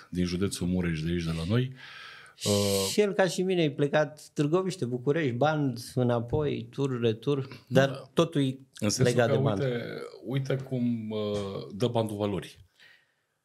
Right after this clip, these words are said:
Speaker 2: Da.
Speaker 1: Înțelegi? Că despre
Speaker 2: Da,
Speaker 1: asta
Speaker 2: da,
Speaker 1: vorbim.
Speaker 2: da.
Speaker 1: Dacă Mircea Rusu nu avea Band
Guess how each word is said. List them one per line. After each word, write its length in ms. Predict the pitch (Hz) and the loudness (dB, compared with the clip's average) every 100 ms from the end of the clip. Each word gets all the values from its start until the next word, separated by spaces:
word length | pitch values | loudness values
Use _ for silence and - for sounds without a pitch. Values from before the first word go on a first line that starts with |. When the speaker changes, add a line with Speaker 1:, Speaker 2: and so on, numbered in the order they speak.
| _ _ _ _ _ _ | _ _ _ _ _ _
Speaker 2:
Da. 420 | 165 165 180 - - _ _ - _ _ _ _ _ _ | -10 0 0 -2 -12 _ _ -20 _ _ _ _ _ _
Speaker 1:
Înțelegi? 420 | - - 113 156 - | -4 -2 0 -2 -6
Că 120 | 156 | -6
despre 300 | 165 165 - | 0 0 0
Speaker 2:
Da, 60 | |
Speaker 1:
asta 140 | 196 196 | -2 0
Speaker 2:
da, 60 | |
Speaker 1:
vorbim. 480 | 190 202 226 208 - - | 0 0 0 0 -4 -6
Speaker 2:
da. 120 | 139 - _ _ _ _ _ _ _ _ _ _ - | -8 -8 _ _ _ _ _ _ _ _ _ _ -12
Speaker 1:
Dacă 840 | 82 87 82 - 85 80 80 76 76 73 73 67 _ _ | 0 0 0 -4 -2 -2 -2 -6 -8 -10 -12 -14 _ _
Mircea 420 | - 92 110 - | -6 -4 -2 -2
Rusu 300 | 95 101 - | -2 -4 -6
nu 160 | 85 95 | -4 -4
avea 220 | 80 90 | -2 -2
Band 640 | 78 78 90 76 69 - | -2 0 0 0 -8 -14